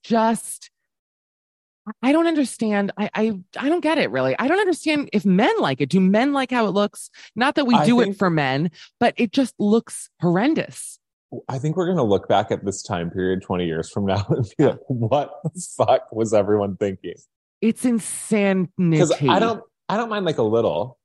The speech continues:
Speaker 2: but it's like the duck
Speaker 1: Yeah.
Speaker 2: lips are like, it's a lot.
Speaker 1: Well, here's what I always say. If you can't notice that someone has it, you did it right.
Speaker 2: Yeah,
Speaker 1: If you do a
Speaker 2: a hundred
Speaker 1: little
Speaker 2: percent.
Speaker 1: bit here and here, whatever, then fine. But when these girls show up, and the other thing I hate is the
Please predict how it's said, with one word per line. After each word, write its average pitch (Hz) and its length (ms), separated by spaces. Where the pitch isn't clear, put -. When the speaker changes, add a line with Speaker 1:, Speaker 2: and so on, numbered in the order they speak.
Speaker 2:
but 123 160
it's 120 180
like 123 320
the 107 160
duck 113 280
Speaker 1:
Yeah. 120 160
Speaker 2:
lips - 280
are 90 100
like, 87 240
it's - 160
a 98 40
lot. 85 300
Speaker 1:
Well, 208 100
here's 277 280
what 226 80
I 196 60
always 165 160
say. 143 120
If 143 100
you 185 80
can't 226 240
notice 185 240
that 165 100
someone 180 200
has 240 240
it, 139 80
you 151 100
did 147 140
it 113 60
right. 87 260
Speaker 2:
Yeah, 120 180
Speaker 1:
If 165 60
you 202 80
do 220 120
a 202 40
Speaker 2:
a 175 40
hundred 160 120
Speaker 1:
little 185 160
Speaker 2:
percent. 160 260
Speaker 1:
bit 151 80
here 180 240
and 160 100
here, 190 300
whatever, 165 400
then 139 140
fine. 113 260
But 175 120
when 170 260
these 170 160
girls 190 200
show 165 180
up, 147 180
and 156 260
the 185 180
other 185 160
thing 170 180
I 151 80
hate 143 300
is 131 120
the 143 140